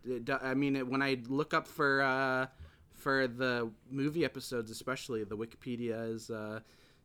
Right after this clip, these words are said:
quite helpful for background, along with I M D B, of course.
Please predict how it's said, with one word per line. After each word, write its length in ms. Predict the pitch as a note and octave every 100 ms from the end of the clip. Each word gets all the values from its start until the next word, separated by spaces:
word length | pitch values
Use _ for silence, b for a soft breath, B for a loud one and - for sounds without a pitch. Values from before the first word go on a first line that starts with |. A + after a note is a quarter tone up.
| b -
quite 240 | D#3+ D#3+
helpful 600 | D#3+ D3+ - D#3+ D3+ D#3
for 680 | - - C#3 C3 B2+ B2+ B2 A#2+
background, 500 | B2 - C3 C3+ C#3
along 280 | A#2+ A#2 A#2
with 120 | A2+
I 100 | A2+
M 120 | A2+
D 100 | A2
B, 180 | G#2+ B2
of 140 | A#2 -
course. 540 | A2+ A2+ C3+ - -